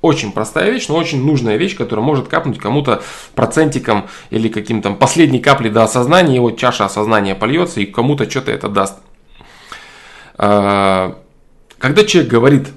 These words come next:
сам себе, допустим, он, а, собирается,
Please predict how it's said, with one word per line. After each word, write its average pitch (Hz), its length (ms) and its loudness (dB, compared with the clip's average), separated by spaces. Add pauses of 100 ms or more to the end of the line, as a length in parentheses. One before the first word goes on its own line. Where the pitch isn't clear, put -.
(340)
сам 113 200 0
себе, 104 500 -2
допустим, 139 520 -4 (100)
он, - 260 0
а, 101 120 -2
собирается, 107 720 0